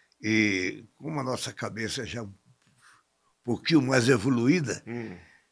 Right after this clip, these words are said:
Speaker 1: porque uma coisa eu pedi a Deus, é que eu nunca parasse no radicalismo e também jamais, jamais, jamais aceitasse,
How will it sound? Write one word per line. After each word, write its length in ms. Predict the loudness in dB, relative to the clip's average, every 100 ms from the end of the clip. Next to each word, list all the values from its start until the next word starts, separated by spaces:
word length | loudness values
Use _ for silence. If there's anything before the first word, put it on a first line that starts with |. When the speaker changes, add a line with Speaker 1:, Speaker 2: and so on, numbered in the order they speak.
| _ _
Speaker 1:
porque 420 | -8 -8 -4 0 0
uma 260 | 0 -2
coisa 420 | -2 0 0 2
eu 60 | -4
pedi 440 | -4 -6 -4 -4
a 40 | -4
Deus, 680 | -8 -10 -8 -8 -8 -10 _ _ _ _ _ _ _ _ _ _ _
é 140 | -8 -6
que 420 | -4 -4 -2 -4 _ _ _ _ _ 0
eu 200 | 4 4
nunca 760 | 4 4 2 -2 0 0 0 -8 _ _ _ _ _ _ _ _ _ _ _ _ _ _
parasse 540 | 0 2 2 0 -2 -8
no 80 |
radicalismo 880 | -4 -4 -4 -6 -8 -4 -6 -8 -14 -20 _ _ _ _ _ _ _ _ _ _ _ 4
e 80 |
também 600 | 4 4 2 2 -2 -2 -10
jamais, 720 | -6 -6 -6 -2 4 6 6
jamais, 480 | 0 -6 -2 0 0
jamais 400 | -4 -6 -6 -8 -12 -20 -16
aceitasse, 920 | -8 -2 -2 -2 2 2 2 -4 -8